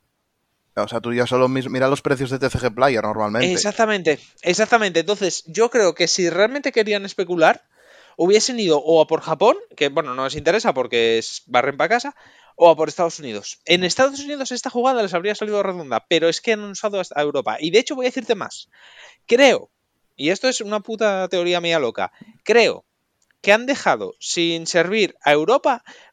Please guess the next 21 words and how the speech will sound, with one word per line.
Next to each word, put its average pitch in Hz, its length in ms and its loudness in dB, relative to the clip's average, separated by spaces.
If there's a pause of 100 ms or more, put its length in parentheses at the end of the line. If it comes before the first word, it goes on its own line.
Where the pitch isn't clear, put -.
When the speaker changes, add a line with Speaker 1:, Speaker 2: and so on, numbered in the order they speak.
(100)
Speaker 2:
porque 165 400 4
saben 302 540 0 (140)
que 180 160 0
nosotros 220 460 -6
no 202 100 -8
especulamos. 160 800 -4
Y 160 100 -4
dijeron, 165 560 0
"Alguien 277 460 0
tiene 233 180 -4
que 226 100 0
quedarse 208 340 0
sin 185 120 -10
cajas". - 480 -10 (580)
¿A 160 140 0
quién 214 180 -2
dejamos? 123 640 -2
A 143 80 -2
Estados 214 260 -2
Unidos, 240 380 -6
Europa. 156 460 0